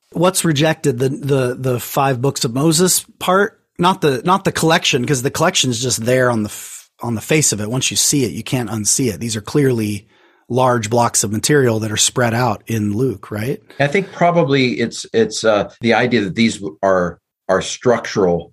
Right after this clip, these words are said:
Speaker 2: is rejected, which I, I don't agree. I, I agree. I agree that, that, that Matthew has not structured his gospel in five parts. Um, I agree with that. So maybe, again, I'm sorry, this is an arcane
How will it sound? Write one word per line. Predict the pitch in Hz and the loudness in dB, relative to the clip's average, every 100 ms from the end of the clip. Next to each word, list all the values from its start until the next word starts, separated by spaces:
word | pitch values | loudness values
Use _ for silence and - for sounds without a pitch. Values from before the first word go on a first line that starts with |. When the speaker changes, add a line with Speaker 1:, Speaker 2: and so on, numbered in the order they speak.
| _ | _
Speaker 2:
is | 87 98 - | -10 -10 -2
rejected, | 95 95 87 - 80 - | 0 2 0 0 -4 -2
which | 113 | 0
I, | 147 117 113 | 2 0 0
I | |
don't | 120 107 | 0 0
agree. | 87 95 95 | 0 0 0
I, | 110 - | -2 -2
I | - 120 | -2 0
agree. | 127 127 117 - | 2 2 2 0
I | 123 | -2
agree | 117 113 | 0 -2
that, | 92 85 | -2 -4
that, | 98 90 - | -4 -6 -2
that | 92 - | 0 0
Matthew | 101 101 98 | -2 0 0
has | 87 | 0
not | 95 - | -2 -4
structured | - - 127 - - 85 78 - _ _ _ _ | -8 0 0 0 -2 0 -2 -8 _ _ _ _
his | 110 85 | -2 2
gospel | 107 95 - 98 87 85 _ _ _ | 2 0 0 2 2 -2 _ _ _
in | - 98 87 | -2 0 0
five | 104 95 95 90 85 - _ - | 0 0 0 -2 -4 -12 _ -4
parts. | 101 80 73 - - - - | -2 -2 -4 -10 -16 -18 -6
Um, | 85 78 73 | -4 -2 -2
I | 98 | -4
agree | 90 90 | -2 -2
with | 78 | 0
that. | 92 80 73 - _ - | 0 0 -4 -14 _ -4
So | - 98 | 0 2
maybe, | 110 120 104 - - | 2 0 0 -4 -8
again, | 98 87 | -4 -2
I'm | 92 | 0
sorry, | 90 92 | 0 0
this | 95 | 0
is | 87 | 0
an | 87 | 0
arcane | 85 - 101 90 82 78 | 0 0 0 0 0 -4